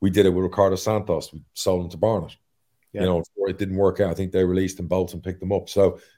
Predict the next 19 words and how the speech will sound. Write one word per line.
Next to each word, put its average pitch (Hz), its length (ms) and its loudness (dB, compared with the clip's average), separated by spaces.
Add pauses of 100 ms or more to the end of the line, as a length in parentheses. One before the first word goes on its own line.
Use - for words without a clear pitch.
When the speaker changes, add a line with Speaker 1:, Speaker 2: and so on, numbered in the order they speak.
Speaker 1:
it's - 200 -6
not 110 120 2
always 101 260 2
the 90 140 -4
end. 87 340 -4 (100)
You, 87 160 -10
you 95 120 -2
know, 85 140 0
now 98 160 0
he's 87 160 -2 (140)
one 98 120 -4
of 92 40 -2
the 92 80 -2
best 92 160 -4
defenders 92 420 -6
in 95 60 -4
League 92 160 -4
One. 120 180 0
So - 240 2